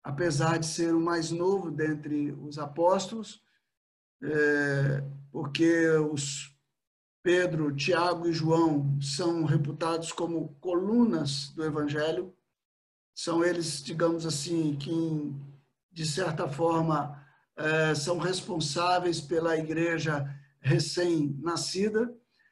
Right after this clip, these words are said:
mas Paulo chega, como ele mesmo diz, como um fora de tempo.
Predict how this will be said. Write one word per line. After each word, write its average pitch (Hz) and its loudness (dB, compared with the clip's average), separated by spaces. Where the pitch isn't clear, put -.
mas 185 0
Paulo 208 4
chega, 208 2
como 180 0
ele 170 4
mesmo 165 0
diz, 165 -8
como 190 0
um 170 0
fora 190 0
de - -14
tempo. 156 0